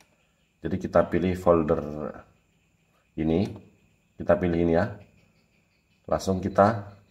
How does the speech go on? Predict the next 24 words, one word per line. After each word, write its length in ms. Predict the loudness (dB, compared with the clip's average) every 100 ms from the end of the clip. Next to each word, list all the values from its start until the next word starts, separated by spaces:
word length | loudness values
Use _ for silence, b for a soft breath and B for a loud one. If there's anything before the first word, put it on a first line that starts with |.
| _ _ -6
pilih 320 | -4 -2 -4
ini. 120 | -6 -12 -20 _ _ _ _ _ _ _ _ _ _ _ _ _ _
Oke, 240 | -6 -2 -2
otomatis 560 | 0 0 0 0 -2 -2
langsung 320 | -2 0 -2
masuk 400 | 0 -2 -2 -8
di 80 | -10
sini. 300 | -8 -4 -2 -4 -8 B B B B
Di 80 | -10
sini 240 | -4 -4
kita 240 | 0 0 0
pilih 320 | -4 -4 -2
ini 80 | -4
ya. 80 |
Di 360 | -6 -14 -16 -12
sini 160 | -6 -2
kan 160 | 0 2
ada 160 | 0
beberapa 400 | -2 0 0 0
pilihan. 480 | -2 -6 -6 -6 -6 b b b -12
Kita 160 | -8 -6
pilih 240 | -4 -4
yang 160 | -2 -4
nol. 160 | -6